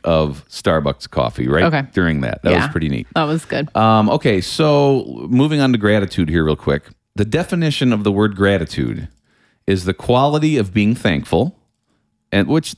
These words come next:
Speaker 1: you, most people think, "Well, that's just what it is, being thankful."
Speaker 2: Mm-hmm.
Speaker 1: Guess what? It's more than that.
Speaker 2: Okay.
Speaker 1: It says readiness to show appreciation for and to return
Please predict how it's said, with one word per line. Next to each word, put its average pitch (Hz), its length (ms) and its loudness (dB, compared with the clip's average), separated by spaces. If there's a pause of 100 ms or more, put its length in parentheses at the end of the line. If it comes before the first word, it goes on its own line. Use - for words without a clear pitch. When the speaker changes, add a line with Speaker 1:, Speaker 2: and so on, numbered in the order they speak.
Speaker 1:
you, 120 380 -6
most 165 260 0
people 135 220 0
think, 123 180 0
"Well, 113 80 4
that's 135 220 0
just - 160 -4
what 98 100 2
it 78 60 0
is, 78 120 -2
being 104 180 0
thankful." - 400 -4
Speaker 2:
Mm-hmm. 147 340 0 (280)
Speaker 1:
Guess 80 220 -2
what? 110 140 2
It's - 160 -8
more 98 200 0
than 151 140 -4
that. - 240 -6 (240)
Speaker 2:
Okay. 151 240 -4 (100)
Speaker 1:
It 101 160 -2
says 92 720 0 (300)
readiness 127 1120 0 (480)
to 120 120 -2
show 151 240 0
appreciation 143 760 0
for 90 400 2
and 190 360 2
to 143 160 2
return 127 840 2